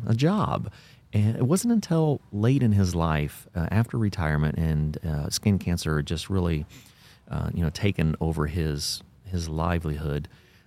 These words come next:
uh, that I realized the, the benefits of being a member of something larger than yourself.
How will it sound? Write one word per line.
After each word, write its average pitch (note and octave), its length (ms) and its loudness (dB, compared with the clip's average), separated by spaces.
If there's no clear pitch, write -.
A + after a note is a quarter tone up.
uh, D2 180 -4
that E2+ 140 2
I - 20 6
realized C3 680 6
the, G2 180 4
the F#2 160 0
benefits F2+ 520 4
of E2 200 -4
being E2 380 2
a E2 60 0
member E2 360 4
of D2+ 100 -2
something D#2 600 -2
larger D2+ 520 0
than C2+ 240 -4
yourself. - 640 -8